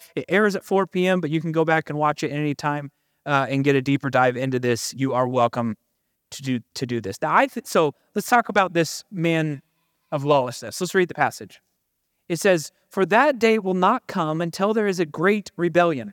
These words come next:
So John says, uh, already happening, end of time, or, uh, the last days are here. He says,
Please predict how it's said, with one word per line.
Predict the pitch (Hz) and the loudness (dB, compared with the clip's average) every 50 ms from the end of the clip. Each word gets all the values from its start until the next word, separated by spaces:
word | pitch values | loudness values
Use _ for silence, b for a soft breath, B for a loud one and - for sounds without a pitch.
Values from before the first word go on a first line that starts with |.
| _ | _
So | - - - 190 170 160 - 160 | -8 0 2 2 2 0 -4 -4
John | - 208 233 294 320 302 | 0 2 4 4 4 2
says, | 220 - - 180 160 160 170 175 170 - - - _ _ _ _ _ _ _ - | 0 0 0 0 2 2 -2 -2 -4 -8 -14 -16 _ _ _ _ _ _ _ -4
uh, | 185 175 170 165 151 - _ _ _ _ _ _ _ _ - | -2 -2 -2 -2 -6 -8 _ _ _ _ _ _ _ _ 2
already | 190 226 254 247 240 247 226 | 4 4 4 4 2 2 2
happening, | 196 190 185 - - 185 180 180 185 185 - _ _ _ _ _ _ _ - | 2 2 2 2 0 -2 -2 -2 -2 -6 -8 _ _ _ _ _ _ _ -2
end | - 226 254 | 0 2 2
of | 254 220 | 2 0
time, | - 202 196 196 196 190 190 185 185 180 - _ _ _ _ - | 2 2 2 4 4 2 0 -2 -4 -6 -10 _ _ _ _ -2
or, | 175 180 - - | -2 -2 -2 -2
uh, | 180 175 _ _ _ _ _ _ _ _ | -8 -10 _ _ _ _ _ _ _ _
the | 180 190 196 | -4 -2 2
last | 196 208 220 226 214 - | 4 4 4 4 2 0
days | 214 202 196 | 0 0 0
are | 190 180 | -2 -4
here. | 160 143 139 143 143 - _ _ _ _ _ _ _ _ | -4 -2 -4 -4 -6 -8 _ _ _ _ _ _ _ _
He | - - 277 294 | -6 -2 -2 -2
says, | - - 202 185 185 175 - | 0 2 2 2 2 -2 -4